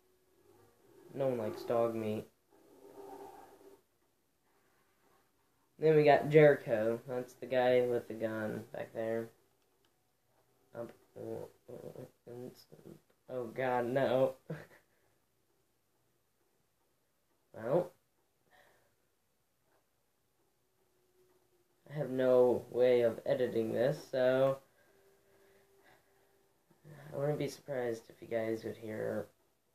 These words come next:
or if no one hears, because no one's gonna first probably see this. No, I'm just joking. I might actually release this.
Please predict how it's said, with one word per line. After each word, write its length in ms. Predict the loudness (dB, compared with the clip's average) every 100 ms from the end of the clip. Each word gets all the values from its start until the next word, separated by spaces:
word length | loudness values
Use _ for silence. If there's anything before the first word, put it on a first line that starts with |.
| -14
or 340 | -10 -10 -10 -12
if 120 | -14 -14
no 160 | -8 -4
one 220 | -4 -8
hears, 400 | -12 -12 -12 -10
because 360 | -12 -6 -6 -4
no 140 | -2
one's 160 | -2 -2
gonna 220 | -2 -2 -6 -10
first 400 | -8 -8 -14 -8
probably 320 | -4 -2 -2
see 280 | -4 -4 0
this. 580 | 2 2 0 -4 -20 -20 _ _ _ _ _ _ _ _ _ _ _ _ _ _ _ _ _ _ _ _ _ _ -10
No, 200 | -4 -2
I'm 180 | 0 -2
just 220 | -6 -12
joking. 400 | -14 -14 -18 -18 -14
I 40 |
might 300 | -12 -8 -8 -8
actually 460 | -10 -12 -20 -16 -12
release 300 | -10 -12 -16 _
this. 220 | -20 -20